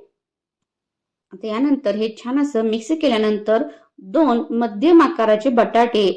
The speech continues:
याची साल काढून याचे असे पातळ काप करून घ्यायचे आहेत. आपल्या आवडीनुसार याचे काप करून घेतले तरी चालतील, परंतु थोडेसे पातळ ठेवायचे आहेत,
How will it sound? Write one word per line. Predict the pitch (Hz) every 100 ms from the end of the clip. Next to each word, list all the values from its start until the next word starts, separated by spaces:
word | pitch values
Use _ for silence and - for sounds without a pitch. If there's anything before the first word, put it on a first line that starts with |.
| - -
याची | 226 320
साल | 330 - 262 262 339
काढून | 339 247 196 208
याचे | 214 -
असे | 285 269 269
पातळ | - 240 - 302 403
काप | - 220 -
करून | 226 226 226
घ्यायचे | 226 226 233
आहेत. | 233 233 208 - - _ -
आपल्या | 220 262 302
आवडीनुसार | 240 226 294 339 294 247
याचे | 226 -
काप | 254 247 349 -
करून | 262 240 233
घेतले | 233 240 359 -
तरी | 240 233
चालतील, | 254 233 - 233 233
परंतु | 247 240 349
थोडेसे | 302 233 233
पातळ | 440 311 - - 220
ठेवायचे | 226 220 220 214
आहेत, | 226 220 220 196